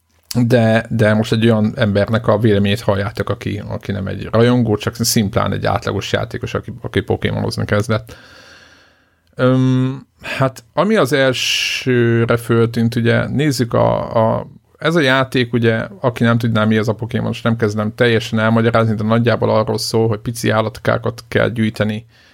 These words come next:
a főhősünkkel, ak-, amiket Pokémonoknak hívnak. Ezeknek az állatkáknak különböző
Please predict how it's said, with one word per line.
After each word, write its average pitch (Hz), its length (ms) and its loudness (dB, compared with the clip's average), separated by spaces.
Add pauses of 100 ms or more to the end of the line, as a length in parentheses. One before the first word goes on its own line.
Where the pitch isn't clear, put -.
(120)
a 110 240 2
főhősünkkel, 117 920 2
ak-, - 220 -4
amiket 113 320 -2
Pokémonoknak 104 720 -2
hívnak. 135 500 0
Ezeknek 113 420 0
az 107 400 0
állatkáknak 110 600 0
különböző 104 560 -4